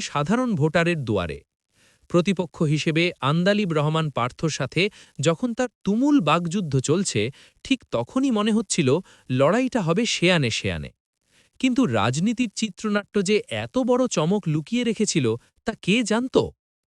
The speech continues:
হঠাৎ করেই দৃশ্যপটে এক বিশাল পরিবর্তন। ব্যারিস্টার পার্থ সরে দাঁড়ালেন, ফিরে গেলেন নিজের পুরনো দুর্গ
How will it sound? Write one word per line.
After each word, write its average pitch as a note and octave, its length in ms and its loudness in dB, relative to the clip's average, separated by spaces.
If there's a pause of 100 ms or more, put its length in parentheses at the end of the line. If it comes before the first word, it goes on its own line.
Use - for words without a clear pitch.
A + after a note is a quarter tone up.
(420)
হঠাৎ B3+ 360 0
করেই G#3 360 2
দৃশ্যপটে G3+ 640 -2
এক F#3+ 140 0 (100)
বিশাল G3+ 400 2
পরিবর্তন। G#2+ 600 -2 (540)
ব্যারিস্টার C3 460 -2
পার্থ A#2+ 280 -4 (140)
সরে C#3 300 2
দাঁড়ালেন, F2+ 420 -4 (460)
ফিরে G#3+ 240 0
গেলেন A#3+ 300 0
নিজের G3 360 2
পুরনো A#3+ 380 0
দুর্গ D#3+ 300 2